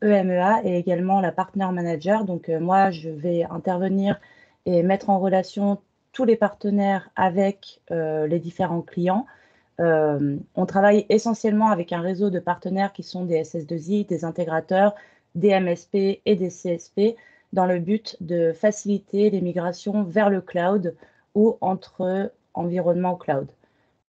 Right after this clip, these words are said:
Donc, euh, par rapport à Cloudyway, il s'agit en fait d'une entreprise qui a été créée en deux mille, euh, en deux mille dix par Emmanuel Dreux, qui est un expert en Microsoft Active Directory.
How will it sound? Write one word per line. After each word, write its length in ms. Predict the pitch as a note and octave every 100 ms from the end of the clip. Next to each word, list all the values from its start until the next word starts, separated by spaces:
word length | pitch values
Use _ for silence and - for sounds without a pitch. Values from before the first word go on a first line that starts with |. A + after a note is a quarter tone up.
| E3+
Donc, 320 | E3+ E3 -
euh, 640 | E3 D#3 D3+ D3+ D3 D3 - - - _ _ _ _ -
par 140 | F#3+
rapport 240 | F3+ F3+ F#3+
à 100 | G3
Cloudyway, 600 | - E3+ F3+ G3+ A3+ A3
il 60 |
s'agit 440 | - F3+ E3 F3+ G3
en 80 | E3
fait 300 | F3+ F3+ E3
d'une 260 | D3+ E3
entreprise 520 | F3 F3 - - G3
qui 80 | -
a 20 |
été 160 | D#3 D#3+
créée 400 | - - F#3 F#3
en 80 | D3
deux 160 | D#3+
mille, 260 | F#3 F3+ F3
euh, 300 | D#3 D3 C#3+ -
en 120 | E3+
deux 100 | F3+
mille 180 | G3 E3+
dix 240 | G3 G3+
par 160 | - D#3+
Emmanuel 460 | E3+ F3 E3+ E3
Dreux, 320 | D#3+ E3+ A3+ A#3+ - - _ _ _
qui 240 | - F#3+
est 240 | F#3 F#3
un 640 | E3+ D3 D3+ D3 C#3+ D3 E3
expert 460 | F3+ - F#3+ F3+
en 60 | E3
Microsoft 500 | D#3+ - F3 - F#3
Active 340 | E3 - E3
Directory. 680 | D3+ E3 D#3 D3+ D#3+ F3 B3